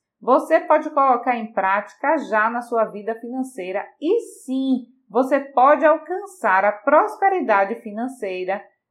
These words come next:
levando em conta as orientações de Arcade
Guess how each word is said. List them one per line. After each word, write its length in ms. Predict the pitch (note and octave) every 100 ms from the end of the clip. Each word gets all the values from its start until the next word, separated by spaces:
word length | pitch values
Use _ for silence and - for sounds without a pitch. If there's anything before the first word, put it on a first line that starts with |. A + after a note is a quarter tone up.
| _ _
levando 600 | F#3+ G#3+ F3 F#3 A3+ B3
em 180 | C#4+ C#4
conta 580 | F#3+ E3 D3+ D3+ D#3 - _ _ _
as 340 | F#3 F3+ D#3+
orientações 880 | G3+ A#3 C4 C#4 D4 C#4+ G3 E3 D#3+
de 80 | G3
Arcade 760 | G3+ - F3+ E3 D#3 D#3 F#3+